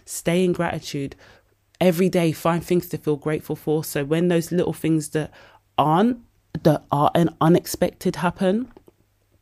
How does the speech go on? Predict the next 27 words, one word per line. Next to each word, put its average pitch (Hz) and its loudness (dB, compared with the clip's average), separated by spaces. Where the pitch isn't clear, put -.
you're 143 -2
able 143 0
to 135 -6
deal 143 2
with 135 -4
it 113 -6
better 139 -2
'cause - -6
you 147 0
know 147 0
that 120 -6
you 135 -6
are 131 -12
blessed 135 -4
and 143 -10
you 139 -6
are 139 -8
gifted 135 -6
and 135 -8
good 165 6
things 143 -2
come 147 -4
to - -12
you 127 -10
easily 147 2
and 135 -6
effortlessly. 135 -8